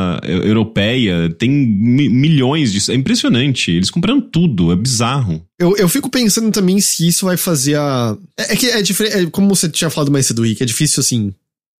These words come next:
Speaker 2: citar especificamente, né, o, o degrau de, de gerência e quem manda em quem, né, maior, mas vou citar Embracer na totalidade. Se isso vai fazer eles até mudarem um pouco o, o tempo que eles vão dar pras coisas que são triplo A e, e, o,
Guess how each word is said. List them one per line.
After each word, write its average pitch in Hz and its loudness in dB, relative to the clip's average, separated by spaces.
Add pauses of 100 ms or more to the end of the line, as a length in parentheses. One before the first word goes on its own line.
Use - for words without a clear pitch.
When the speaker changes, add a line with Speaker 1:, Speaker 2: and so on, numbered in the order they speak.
Speaker 2:
citar 131 -2
especificamente, 117 -2
né, 117 0
o, 107 -2 (520)
o 131 -2
degrau 127 0
de, 110 -2
de 107 -2
gerência 120 0
e 104 -2
quem 127 -2
manda 113 0
em 107 0
quem, 120 -2
né, 113 -2
maior, 107 0
mas 160 0 (100)
vou 214 -2
citar 208 -2
Embracer 127 2
na 120 0
totalidade. 104 -2
Se - -2
isso 139 0
vai 160 0
fazer 151 0
eles 147 0
até 156 -2
mudarem 139 0
um 143 2
pouco 127 0 (840)
o, 123 0
o 131 0
tempo 151 0
que - -4
eles 135 0
vão 131 0
dar 123 -2
pras - -2
coisas 120 -2
que - -4
são 123 0
triplo 113 -2
A 139 0
e, 113 0
e, 113 0
o, 117 0